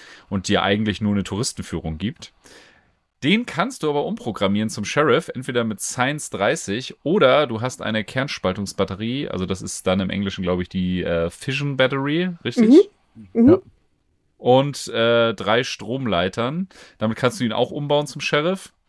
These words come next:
Speaker 1: Und sobald er Depu-, äh, sobald er Sheriff ist, ähm, ja, verlassen alle Bürger das Casino und der Deputy wird sich wieder bei dir äußern, dass das voll scheiße ist, weil der halt,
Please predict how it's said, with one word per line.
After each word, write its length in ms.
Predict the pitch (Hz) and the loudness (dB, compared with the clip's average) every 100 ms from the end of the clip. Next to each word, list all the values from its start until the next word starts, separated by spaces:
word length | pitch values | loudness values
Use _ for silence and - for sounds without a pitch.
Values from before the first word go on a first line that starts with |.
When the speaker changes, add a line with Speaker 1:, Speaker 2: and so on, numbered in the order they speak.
| _ - _ _ _ | _ -20 _ _ _
Speaker 1:
Und 400 | - 139 160 - - | 0 2 2 -4 -10
sobald 680 | 117 131 131 143 139 - - | -6 -2 2 4 4 0 -10
er 400 | 156 170 196 202 | 0 2 4 2
Depu-, 480 | - 151 - 180 156 | 0 0 0 -4 0
äh, 160 | 123 | 2
sobald 540 | 117 120 120 131 123 - | 2 2 2 2 0 -2
er 460 | 123 143 156 151 _ _ _ _ - | 2 2 2 -2 _ _ _ _ -18
Sheriff 540 | - - 185 226 - - | -10 0 0 0 -6 -10
ist, 560 | 113 139 202 - - - _ _ _ _ _ _ - | -6 -6 -6 -10 -14 -18 _ _ _ _ _ _ -2
ähm, 600 | 117 123 123 127 131 131 _ _ _ _ _ _ _ _ _ | 2 2 0 -6 -10 -12 _ _ _ _ _ _ _ _ _
ja, 280 | - 98 87 | -2 0 0
verlassen 440 | - 120 131 147 139 | -4 -2 0 -2 -6
alle 520 | 113 143 156 151 - | -4 -2 0 -2 -4
Bürger 360 | 120 135 143 131 | -4 0 2 4
das 160 | 123 | 2
Casino 580 | - 113 110 143 165 175 | 0 -4 -2 -2 0 0
und 500 | 180 120 127 131 - | -2 -2 -4 -6 -4
der 120 | 110 104 | 0 4
Deputy 640 | 117 - 139 - 131 120 | 2 2 -6 -6 -6 -4
wird 180 | 117 117 | -4 -6
sich 220 | 113 - | -8 -6
wieder 380 | 107 123 127 127 | -2 4 4 4
bei 160 | 104 | 2
dir 160 | 107 104 | 2 2
äußern, 420 | 95 107 - 113 | 2 2 0 -2
dass 200 | 92 95 | -2 -2
das 200 | - 101 - | -2 -4 -4
voll 220 | 87 98 | -4 -4
scheiße 440 | - - 117 - | -2 0 0 0
ist, 400 | 85 76 - 131 | -4 -4 -4 -2
weil 120 | - | -2
der 200 | - 95 | 0 0
halt, 160 | - - | 2 6